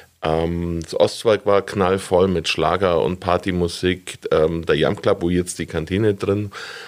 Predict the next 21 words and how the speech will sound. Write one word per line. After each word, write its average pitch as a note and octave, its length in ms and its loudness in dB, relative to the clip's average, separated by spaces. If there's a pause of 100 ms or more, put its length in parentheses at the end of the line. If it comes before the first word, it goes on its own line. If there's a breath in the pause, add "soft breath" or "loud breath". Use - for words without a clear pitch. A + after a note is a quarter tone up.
(140 loud breath)
war, F#2+ 200 2
war F#2+ 140 4
bumsvoll F#2+ 640 2
mit, F2 340 -2
äh, D#2 300 2
Studentenpartys F#2 1300 0
und D#2 300 -8
halt D#2 140 0
so - 140 -10 (380)
Charts D#2+ 380 -2
und D2+ 180 -10
gemischter A2 400 0
Musik. G#2 440 2 (340 loud breath)
Die F#2 80 -2
komplette F2 420 2
Maxstraße F#2 800 0
war F2 160 2
eigentlich E2+ 360 -4
voll F#2 360 4
am E2 160 0
Donnerstag F2 720 0